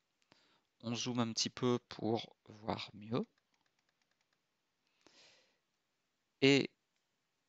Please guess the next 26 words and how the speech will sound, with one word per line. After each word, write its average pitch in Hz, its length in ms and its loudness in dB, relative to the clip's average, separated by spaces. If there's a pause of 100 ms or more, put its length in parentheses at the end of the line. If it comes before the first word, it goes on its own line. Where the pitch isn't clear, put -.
(400)
donc - 280 -6
là, 110 180 6
j'ai 104 360 2
un 110 220 -2
ensemble, 113 720 -4 (200)
une 110 100 -20
quantité 120 360 0
de - 80 0
pluie 131 280 -2
en 107 120 -2
fait - 360 2 (120)
tombée 104 440 -2
chaque - 380 2
mois. - 180 -14 (400)
En 110 140 -14
janvier, 104 500 2
il 101 100 2
est 92 120 -2
tombé 98 260 -4
cinquante - 460 -4
millimètres 117 340 -18
de - 80 -6
pluie, - 320 -10
en 113 40 -6
février, 104 480 -4
cinquante, 110 540 -4